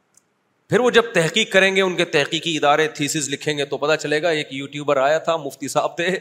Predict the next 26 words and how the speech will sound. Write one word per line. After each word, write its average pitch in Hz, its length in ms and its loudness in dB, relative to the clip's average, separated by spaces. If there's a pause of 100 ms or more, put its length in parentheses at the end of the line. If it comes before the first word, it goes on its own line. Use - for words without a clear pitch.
(220)
انہوں 147 260 -6
نے 160 160 2
بیانات 143 560 0
کر 131 100 -2
کے 175 220 -2 (340)
مسلمانوں 147 520 4
کی 151 100 0
اسپیڈ 160 340 -2
کیا 180 120 6
کر 165 140 4
دی 156 200 4
ہے؟ 120 200 4 (840)
بڑھا 113 220 -2
دی۔ 98 140 -12 (160)
وہ - 80 -6
بٹن 190 300 2
پہ 180 100 0
پاؤں 196 240 8
رکھ 208 120 4
کے 202 80 6
چلے 131 260 4
گئے 110 120 0
تھے، 98 180 -10 (500)
اسپیڈ 190 360 0
کا 165 100 2
بٹن۔ 117 280 2